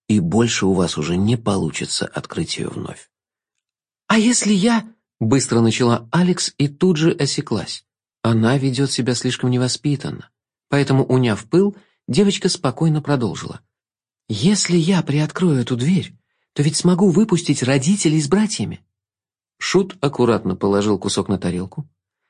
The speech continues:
Он делал это очень долго. Казалось, ему вовсе наскучили вопросы девочки, и он уже хочет уйти,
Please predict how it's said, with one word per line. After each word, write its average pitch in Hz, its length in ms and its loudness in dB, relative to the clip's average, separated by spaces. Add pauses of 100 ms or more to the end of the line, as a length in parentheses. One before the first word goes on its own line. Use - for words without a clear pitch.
(180)
Он 120 160 2
делал 123 300 4
это 110 200 -2
очень 117 400 -2
долго. 104 360 -4 (460)
Казалось, 131 440 2
ему 139 180 2
вовсе 127 420 0
наскучили 113 480 0
вопросы 120 400 2
девочки, 160 460 0 (240)
и 117 220 0
он 156 280 2
уже 139 260 2
хочет 131 460 -2
уйти, 135 520 -4